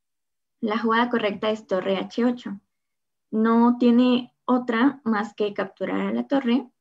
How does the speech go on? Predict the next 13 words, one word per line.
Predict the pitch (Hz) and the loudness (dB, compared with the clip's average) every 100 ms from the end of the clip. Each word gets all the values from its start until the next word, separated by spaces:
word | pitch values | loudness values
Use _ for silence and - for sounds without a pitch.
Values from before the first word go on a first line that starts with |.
| _ _ _ _ | _ _ _ _
y | 240 240 | 2 4
ya | 202 | 2
lo | 202 | 0
logramos | 208 202 202 220 240 | 0 0 0 0 0
desviar, | 254 294 247 233 | 0 0 0 0
entonces | 240 208 190 190 | -2 -2 -8 -8
dama | 185 185 196 | -8 -6 -6
por | 196 208 | -4 -6
F | 240 | -4
siete | 247 233 226 240 247 - | 0 -2 0 0 0 -6
y | - 208 208 202 202 190 | -10 -8 -6 -4 -2 0
las | 180 175 190 | -2 -4 -4
blancas | 190 190 196 | -6 -4 -6